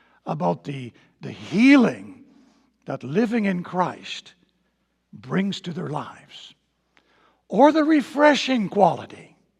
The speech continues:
You say to the person, "Living in Christ and having Christ live in me brings revitalization."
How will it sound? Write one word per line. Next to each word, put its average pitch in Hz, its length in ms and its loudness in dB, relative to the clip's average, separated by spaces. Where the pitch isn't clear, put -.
You 139 100 -14
say 233 320 2
to 202 100 -8
the 226 140 -4
person, 226 480 2
"Living 247 560 2
in 220 180 0
Christ 190 720 -2
and 175 140 -8
having 156 360 -4
Christ 247 680 0
live 214 220 -2
in 190 160 -2
me 170 320 -10
brings 190 1000 0
revitalization." 220 1600 2